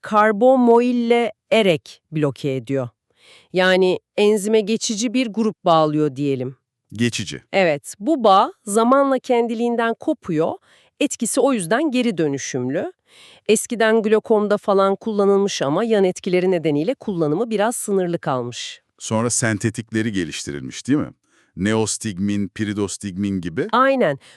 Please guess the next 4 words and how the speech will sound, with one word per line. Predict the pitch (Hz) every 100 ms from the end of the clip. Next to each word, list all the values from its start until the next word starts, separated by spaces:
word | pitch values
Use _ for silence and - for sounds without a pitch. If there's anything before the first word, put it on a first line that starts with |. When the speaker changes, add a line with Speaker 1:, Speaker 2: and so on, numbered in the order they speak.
| -
Speaker 1:
Bunlar | 180 247 269 294 330
fizostigminden | - 247 214 240 - 233 202 220 220 220
türetilmiş | 208 - 180 - 190 240 -
ama | - 190 202